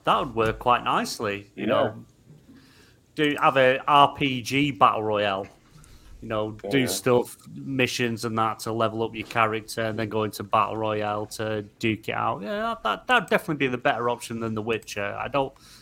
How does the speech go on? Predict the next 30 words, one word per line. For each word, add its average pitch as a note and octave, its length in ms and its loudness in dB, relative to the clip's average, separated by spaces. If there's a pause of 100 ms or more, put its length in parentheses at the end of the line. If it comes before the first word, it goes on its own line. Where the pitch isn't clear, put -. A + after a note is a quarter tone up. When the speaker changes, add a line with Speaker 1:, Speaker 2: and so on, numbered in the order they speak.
(120)
Speaker 1:
I C3 100 4
don't F3+ 280 6
fancy D3 460 8
a, A#2+ 100 6 (200)
a C3 60 -4
Witcher A#2+ 340 -6
multiplayer. A2 840 -2 (480)
Um, G#2 460 0 (500)
thing C3+ 240 2
is, A#2+ 120 0
like, A#2 320 2
with B2 180 -4
any A#2 540 0 (120)
live A2+ 320 2
service A2+ 440 -2
and G#2+ 360 -6
an A2 160 -4
M A2+ 140 -2
M A2 180 -4
O, A2 400 -4
y-, D3+ 320 -12 (100)
y-, D3+ 220 -6
you've B2 260 0
gotta A#2+ 280 4
dedicate A2 840 0 (540)
time A2 420 8
to A2 200 -4
it G#2 400 -6
daily. A2+ 560 0
You A2 220 -10